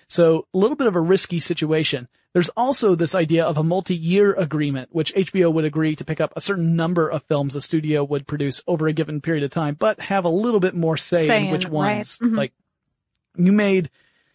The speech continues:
Speaker 1: we want twenty movies that you guys are gonna make over the course of the next five years.
Speaker 2: But we get to pick 'em.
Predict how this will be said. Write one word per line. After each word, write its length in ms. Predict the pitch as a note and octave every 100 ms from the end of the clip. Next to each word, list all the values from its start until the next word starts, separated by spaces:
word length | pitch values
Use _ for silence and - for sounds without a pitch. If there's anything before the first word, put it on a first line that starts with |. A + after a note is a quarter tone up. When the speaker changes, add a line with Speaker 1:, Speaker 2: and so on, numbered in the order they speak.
| _
Speaker 1:
we 100 | F#3
want 260 | G#3 G#3+ F3+
twenty 300 | - A3+ A#3+
movies 360 | G#3+ F#3 F3 C#3+
that 140 | C#3+
you 60 | E3+
guys 260 | E3 D#3
are 60 | D3+
gonna 160 | D#3
make 260 | D3 C#3+ C#3+
over 120 | D#3+ D3+
the 100 | D3+
course 260 | D#3+ D3
of 80 | D3+
the 40 |
next 220 | D3+ C#3 -
five 240 | D3 C#3+
years. 340 | C#3+ B2+ B3+
Speaker 2:
But 240 | A#3+ G#3+ G3
we 200 | G3+ F#3+
get 200 | F3+ -
to 80 | -
pick 220 | F#3+ -
'em. 160 | C#3+